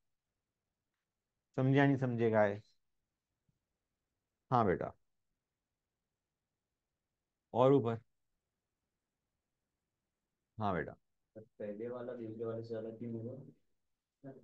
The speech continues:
Speaker 1: ऑर्थो इफेक्ट।
Speaker 2: नहीं।
Speaker 1: ऑर्थो इफेक्ट।
Speaker 2: तब भी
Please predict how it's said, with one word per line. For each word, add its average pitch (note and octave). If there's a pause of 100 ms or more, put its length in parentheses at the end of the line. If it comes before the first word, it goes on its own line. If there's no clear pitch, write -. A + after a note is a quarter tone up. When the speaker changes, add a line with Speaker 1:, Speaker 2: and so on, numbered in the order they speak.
(240)
Speaker 1:
ऑर्थो A#2+
इफेक्ट। C#3 (960)
Speaker 2:
नहीं। C#3 (240)
Speaker 1:
ऑर्थो D3
इफेक्ट। B2+
Speaker 2:
तब A2
भी C3+